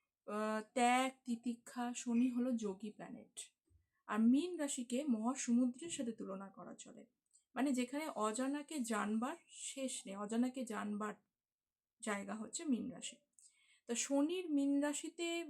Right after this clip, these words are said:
গোচর মানে হচ্ছে আধ্যাত্মিকতার মেলবন্ধন, অজানাকে জানবার। শুধুমাত্র আমরা বৈষয়িক জগতেই কিন্তু থেমে নেই, আমাদের জীবনটা বৈষয়িক জগতের মধ্যেই স-,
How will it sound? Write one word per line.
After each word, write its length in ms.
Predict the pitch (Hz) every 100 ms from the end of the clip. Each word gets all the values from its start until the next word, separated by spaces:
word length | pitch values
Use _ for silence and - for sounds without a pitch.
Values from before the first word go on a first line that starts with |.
| 233 214
গোচর 420 | 226 226 302 302
মানে 260 | 285 262
হচ্ছে 400 | 254 202 - - 330 -
আধ্যাত্মিকতার 1040 | 208 202 - - 285 - 285 226 220 262 294
মেলবন্ধন, 1000 | 220 214 247 254 202 202 214 196 208 - _ _ _ _ _ _
অজানাকে 680 | - 233 240 277 302 294 320
জানবার। 560 | 233 208 196 202 190 214 - _ _
শুধুমাত্র 760 | - 285 285 359 349 - 302
আমরা 260 | 285 247 262
বৈষয়িক 600 | 214 226 240 - 302 254
জগতেই 480 | 240 233 240 277 277
কিন্তু 520 | 269 262 254 339 403 _ _ _
থেমে 380 | - 254 254 262
নেই, 240 | 214 -
আমাদের 280 | 202 214 240
জীবনটা 380 | 220 233 247 277
বৈষয়িক 440 | 220 220 - 254
জগতের 440 | 226 214 214 247 240
মধ্যেই 400 | 233 233 277 302
স-, 160 | -